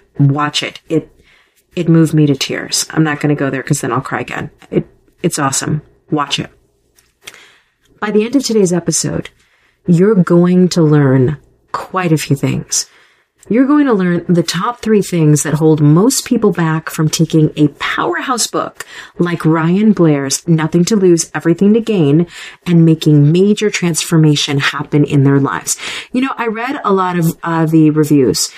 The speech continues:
for Ryan Blair's book on Amazon. Some of them were not very positive at all. I mean, they were scathing.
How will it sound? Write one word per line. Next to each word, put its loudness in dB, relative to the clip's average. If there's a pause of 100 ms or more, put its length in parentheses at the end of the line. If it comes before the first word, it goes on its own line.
(180)
for -2
Ryan 2
Blair's -2 (200)
book 0
on -2
Amazon. -2 (360)
Some -2
of 2
them 0
were -2
not -2
very -2
positive -4 (100)
at -4
all. -2 (100)
I -2
mean, 4
they 2
were -6
scathing. -4